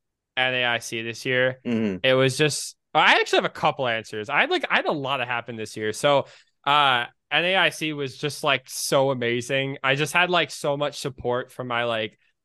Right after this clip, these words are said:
Speaker 1: friends and just, like, anyone. And it was
Speaker 2: Right.
Speaker 1: just, like, so awesome to just see the community, like, come together.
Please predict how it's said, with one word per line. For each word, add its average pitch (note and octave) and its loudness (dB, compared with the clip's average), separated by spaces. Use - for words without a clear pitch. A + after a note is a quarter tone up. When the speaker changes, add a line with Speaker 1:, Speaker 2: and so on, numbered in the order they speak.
Speaker 1:
friends D#3+ 2
and D3+ -6
just, D3+ -4
like, D3 0
anyone. A#2+ -4
And C#3+ 4
it D3 2
was D#3+ 2
Speaker 2:
Right. F#3+ 0
Speaker 1:
just, F#3+ -2
like, F#3 2
so B2+ -2
awesome A#2 -4
to A2+ -6
just A#2+ -8
see C3+ -6
the A#2+ -8
community, A#2 -4
like, A2+ -2
come A#2+ -6
together. A2+ -2